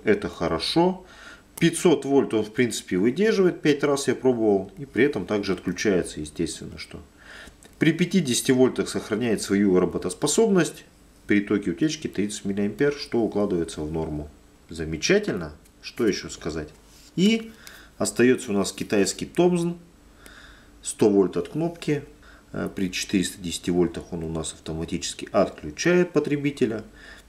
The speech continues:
также выдерживает пятьсот вольт пять раз и также, соответственно, отключает потребителя и сохраняет свою работоспособность аж при двадцати вольтах, при токе, ну, там,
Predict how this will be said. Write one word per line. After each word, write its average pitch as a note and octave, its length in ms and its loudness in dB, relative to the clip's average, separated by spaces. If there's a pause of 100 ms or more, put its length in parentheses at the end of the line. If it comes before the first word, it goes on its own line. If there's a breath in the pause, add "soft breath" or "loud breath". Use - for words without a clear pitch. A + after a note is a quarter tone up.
(260)
также E2 300 2
выдерживает D#2 460 -4
пятьсот - 460 -4
вольт F#3 300 2 (1160)
пять G#2 240 4
раз G#2 440 -2 (420)
и F#2+ 60 -14
также, F2+ 400 -4
соответственно, F2+ 500 -6
отключает F2 540 -4
потребителя E2+ 680 -6 (480 loud breath)
и F#3+ 120 4
сохраняет C#3 560 2
свою G#2+ 220 4
работоспособность G#2+ 960 0
аж A#2+ 280 2
при G2+ 140 -2
двадцати F#2 500 -2
вольтах, F#2 480 0 (440)
при G2 140 4
токе, F2+ 920 2
ну, D3 140 -6
там, D2+ 240 -6